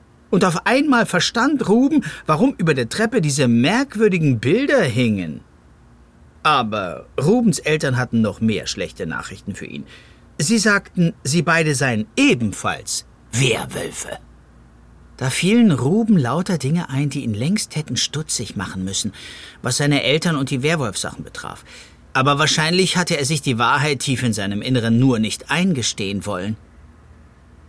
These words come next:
Ruben fing an zu weinen. Er sagte, er wolle einfach nur ein gewöhnlicher Junge sein und ein normales Leben führen. Aber seine Eltern meinten, als Werwolf könne man ein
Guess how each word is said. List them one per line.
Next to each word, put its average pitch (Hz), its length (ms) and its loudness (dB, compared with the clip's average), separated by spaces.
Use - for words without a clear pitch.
Ruben 220 460 2
fing 160 300 -4
an 135 160 -4
zu 131 220 -8
weinen. 78 420 -12
Er 160 120 0
sagte, 226 380 0
er 202 100 0
wolle 226 200 4
einfach 214 360 0
nur 190 120 2
ein 185 120 0
gewöhnlicher 202 640 2
Junge 170 360 2
sein 131 300 -2
und 262 160 2
ein 220 180 6
normales 226 720 4
Leben 147 340 -2
führen. - 440 -10
Aber 92 240 -2
seine 131 300 4
Eltern 156 340 2
meinten, 160 360 0
als 117 300 -2
Werwolf 170 560 0
könne 160 180 0
man 147 160 0
ein 135 140 -2